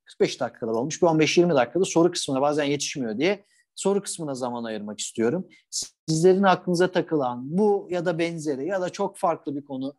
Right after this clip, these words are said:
hani çok arkadaşlarınızdan da "Bu konuyla ilgili sorulara öncelik verelim ama baktınız ki kimse sormuyor, benim aklıma takılan başka bir konu var, sormak istiyorum." derseniz de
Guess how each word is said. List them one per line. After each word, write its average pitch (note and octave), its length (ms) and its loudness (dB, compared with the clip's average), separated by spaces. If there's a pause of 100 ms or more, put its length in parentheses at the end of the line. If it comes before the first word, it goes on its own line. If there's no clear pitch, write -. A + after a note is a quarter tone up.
(300)
hani C3+ 200 2
çok F3 200 2
arkadaşlarınızdan D#3 1000 2
da C#3 100 0
"Bu D3 80 -4
konuyla E3 300 4
ilgili D3+ 240 4
sorulara D3+ 380 0
öncelik E3 400 -2
verelim C#3 320 -4
ama F3+ 160 -4
baktınız F#3+ 400 -4
ki - 80 -20
kimse F#3 300 -4
sormuyor, F3+ 600 0 (240)
benim G3 200 0
aklıma F#3 360 0
takılan E3+ 440 -4
başka F3 340 -2
bir F3+ 80 0
konu C#3 240 -6
var, B2 160 -4
sormak D#3+ 420 -4
istiyorum." D3+ 360 -6
derseniz C#3 480 -2
de G3 180 -2